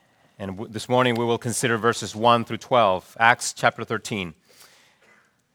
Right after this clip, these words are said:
Since we have been away from Acts for quite some time, I wanna take this opportunity to kinda bring it all within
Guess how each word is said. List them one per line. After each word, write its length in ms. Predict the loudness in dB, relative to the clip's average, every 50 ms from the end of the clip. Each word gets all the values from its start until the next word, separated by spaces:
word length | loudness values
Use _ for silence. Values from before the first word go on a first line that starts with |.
| _
Since 220 | _ -16 -16 -12 -8
we 220 | -4 -2 -2 2
have 220 | 4 2 2 4
been 280 | 2 2 2 4 2 0
away 480 | -2 -4 -2 2 4 4 4 4 2 0
from 240 | -2 -2 -2 0
Acts 340 | 2 2 4 2 2 0 -6
for 240 | -12 _ -6 -6 -6
quite 300 | -2 _ 2 2 2 2
some 160 | -4 -8 -8
time, 400 | -8 -2 0 2 2 2 2 2
I 80 | 0 0
wanna 320 | 0 2 0 0 0 -2 -8 _ _
take 140 | -6 -4 -4
this 120 | -2 0 0
opportunity 420 | 0 0 0 -2 -2 -2 -2 -2
to 80 | -4 -2
kinda 300 | 0 2 2 2 0 -4 _ _ _ _ _ _
bring 160 | -2 0 2
it 60 | 4
all 320 | 6 8 8 8 8 6 4
within 360 | 2 0 0 0 0 -2 -6